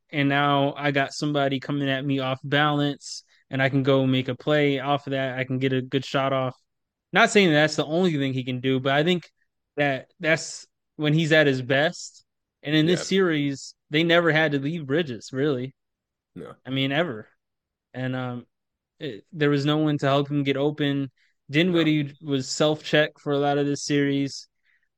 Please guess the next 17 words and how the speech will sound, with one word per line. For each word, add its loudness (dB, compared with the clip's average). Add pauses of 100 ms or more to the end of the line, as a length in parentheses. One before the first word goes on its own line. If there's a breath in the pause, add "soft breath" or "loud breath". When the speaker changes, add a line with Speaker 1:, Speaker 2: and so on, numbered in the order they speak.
Speaker 1:
Uh, -8 (680)
so, -2 (460)
Speaker 2:
But, -8
like, 2
Speaker 1:
yeah, 2
Speaker 2:
Jacques 4
Speaker 1:
from 0
the 6
Speaker 2:
Vaughn 8
Speaker 1:
floor. 6
Speaker 2:
made 6
him 6
the -4
only, 4 (800)
like, -4 (320)
the -4
only 4